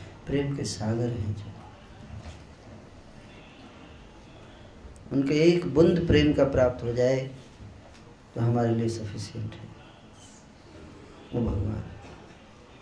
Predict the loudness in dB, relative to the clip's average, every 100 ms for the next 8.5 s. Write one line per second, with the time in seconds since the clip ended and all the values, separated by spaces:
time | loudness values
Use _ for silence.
0 | -20 -20 -20 -20 -20 0 2 6 6 4
1 | 0 -2 -6 -6 -8 -8 -8 -4 0 2
2 | 0 -2 -10 -20 -20 -20 -20 -20 -20 -20
3 | -20 -6 -2 0 2 4 8 8 8 4
4 | 2 4 4 4 4 0 -4 -8 -6 -6
5 | -6 -10 -20 -20 -16 -14 -14 -16 -20 -20
6 | -20 -20 -20 -20 -20 -20 -20 -20 -20 -20
7 | -20 -20 -20 -20 -20 -20 -20 -20 -20 -20
8 | -2 2 4 2 0